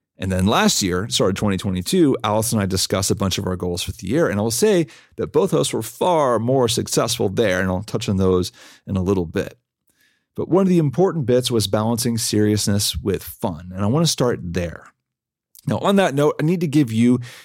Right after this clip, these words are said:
a bit of history of the Everyday Marksman. But why do I need to do that?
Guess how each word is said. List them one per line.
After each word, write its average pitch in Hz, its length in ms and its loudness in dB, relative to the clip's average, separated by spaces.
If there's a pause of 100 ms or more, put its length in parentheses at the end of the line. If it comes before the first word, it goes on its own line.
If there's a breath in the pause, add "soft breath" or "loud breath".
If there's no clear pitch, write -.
(120 loud breath)
a 127 140 0
bit 123 380 0
of 107 160 0
history 120 480 0
of 107 240 -2
the 80 100 0
Everyday 95 280 2
Marksman. - 500 -4 (320 soft breath)
But - 80 -12
why 151 260 2
do 170 140 6
I 151 40 2
need 135 140 2
to 123 60 2
do 107 160 4
that? 92 280 -2